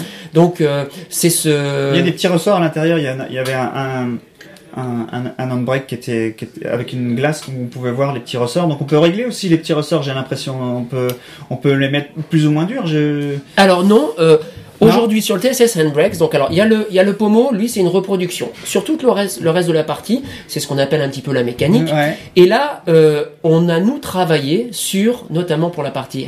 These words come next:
Speaker 1: handbrake, frein à main, on a travaillé sur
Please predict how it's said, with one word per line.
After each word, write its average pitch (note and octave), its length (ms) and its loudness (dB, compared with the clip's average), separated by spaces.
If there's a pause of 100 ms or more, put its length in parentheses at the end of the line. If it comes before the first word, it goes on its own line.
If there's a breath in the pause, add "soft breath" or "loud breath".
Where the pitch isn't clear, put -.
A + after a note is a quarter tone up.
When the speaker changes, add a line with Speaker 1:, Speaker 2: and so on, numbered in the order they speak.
Speaker 1:
handbrake, C#3 460 -2
frein C3 280 -4
à - 20 0
main, D#3+ 220 -2 (380 loud breath)
on D#3 120 4
a E3 80 2
travaillé F3 420 -2
sur G#3 340 -6